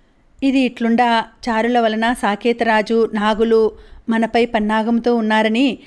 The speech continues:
రామగుప్తుడు పట్టాభిషిక్తుడు కాగానే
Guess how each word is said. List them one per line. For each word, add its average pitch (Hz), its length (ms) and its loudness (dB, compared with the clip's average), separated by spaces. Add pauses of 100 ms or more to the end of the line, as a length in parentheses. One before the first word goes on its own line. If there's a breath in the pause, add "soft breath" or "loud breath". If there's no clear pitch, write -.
(220 loud breath)
రామగుప్తుడు 226 840 0
పట్టాభిషిక్తుడు 226 720 -2
కాగానే 233 680 0